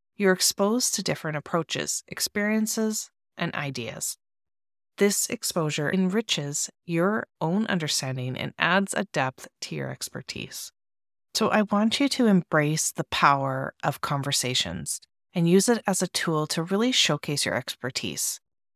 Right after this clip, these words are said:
Engage with fellow experts, initiate discussions, and step into the realm of dynamic learning. And as you do, you'll find that the more you converse, the more your expertise will shine.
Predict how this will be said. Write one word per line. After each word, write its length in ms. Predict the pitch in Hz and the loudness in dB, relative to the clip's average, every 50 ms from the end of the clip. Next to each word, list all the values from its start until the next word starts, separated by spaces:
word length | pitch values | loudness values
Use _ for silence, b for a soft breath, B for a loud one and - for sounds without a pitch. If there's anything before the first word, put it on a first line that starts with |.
| _ _ _ - | _ _ _ -6
Engage 580 | - 170 - - - 151 160 175 190 185 - - | -6 -6 -4 -4 -2 0 2 2 2 2 0 -2
with 140 | 202 190 - _ | -4 -4 -4 _
fellow 280 | - 170 165 170 170 - - | 2 2 4 4 2 0 0
experts, 720 | - 151 - - - - 156 151 151 - - - - - - _ _ _ - | -2 -2 -2 -4 -6 -4 -6 -6 -6 -6 -4 -4 -4 -4 -6 _ _ _ -6
initiate 720 | - 151 151 151 175 196 196 - - 214 202 202 196 - | -4 -2 0 2 4 4 4 4 2 2 2 2 0 0
discussions, 1040 | - 185 - - - - 143 151 - - - 147 151 151 151 151 156 156 - - - _ _ _ _ _ _ _ _ - | -2 -4 -2 -2 -2 -2 -2 0 2 0 0 0 -2 -2 -2 -2 -2 -2 -4 -6 -8 _ _ _ _ _ _ _ _ 0
and 160 | 202 196 185 | 2 2 2
step 360 | - - - 190 190 - - | 2 0 2 0 0 2 0
into 160 | 254 254 - - | -2 0 0 0
the 80 | 254 | -2
realm 400 | 208 180 151 143 143 151 160 160 - | 0 0 2 2 2 2 2 0 -2
of 180 | - 139 - | -4 -6 -6
dynamic 600 | - 139 139 135 135 131 135 139 139 - - - | -4 -4 -2 -2 0 0 0 0 -2 -4 -6 -4
learning. 460 | - 135 131 131 127 123 - 147 143 - _ _ _ _ _ _ - | -4 -4 -2 -2 -4 -6 -8 -10 -12 -14 _ _ _ _ _ _ -6
And 140 | 160 - | -2 2
as 240 | 92 147 175 185 - | 4 6 6 6 4
you 100 | 240 240 | 4 2
do, 200 | 226 185 151 147 | 4 2 2 2
you'll 240 | 143 143 143 147 147 | 2 0 2 0 0
find 500 | - - 156 143 143 147 151 156 151 - _ _ _ _ | 0 0 0 0 2 2 2 0 -2 -4 _ _ _ _
that 140 | - 143 - | -10 -10 -6
the 80 | - 143 | -4 -4
more 320 | 143 143 143 143 156 175 | -2 0 0 2 2 4
you 140 | 202 214 220 | 2 2 0
converse, 680 | - - 220 208 185 151 135 135 135 - - - - - _ _ _ _ _ - | 0 2 2 2 2 2 2 0 0 -2 -4 -4 -6 -8 _ _ _ _ _ -4
the 100 | - 151 | -2 0
more 400 | 147 147 143 143 147 147 156 160 | 0 2 2 4 4 4 4 4
your 220 | 156 151 143 - - | 2 2 0 0 0
expertise 760 | 135 151 - - - - 180 - - - 135 127 127 - - - | -2 -4 -4 -4 -4 -4 -4 -4 -2 -2 -2 -2 0 -2 -4 -2
will 120 | - 123 127 | -2 0 2
shine. 440 | - - - 82 71 - 139 143 | 2 2 0 0 -2 -4 -6 -8